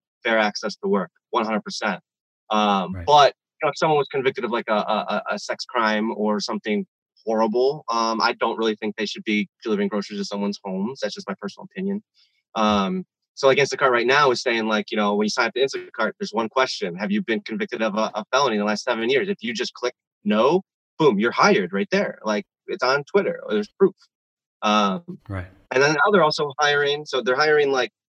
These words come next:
Speaker 1: people who are, like, newly released from prison or can't get work anywhere else, which ninety-nine percent of them, probably amazing folks, wanna do a good job. But the risk of the bad thing happening, you gotta have some protocols in place. The other side of it, we're seeing now just today,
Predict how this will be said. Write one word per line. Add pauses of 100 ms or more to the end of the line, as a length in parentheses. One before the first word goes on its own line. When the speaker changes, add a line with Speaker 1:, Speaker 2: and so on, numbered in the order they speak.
Speaker 1:
people
who
are,
like,
newly
released
from
prison
or
can't
get
work
anywhere
else,
which (640)
ninety-nine
percent
of
them,
probably
amazing
folks,
wanna
do
a
good
job. (460)
But (100)
the
risk (140)
of (180)
the
bad
thing
happening, (140)
you
gotta
have
some
protocols
in
place. (320)
The
other
side
of
it, (380)
we're
seeing (140)
now
just (120)
today,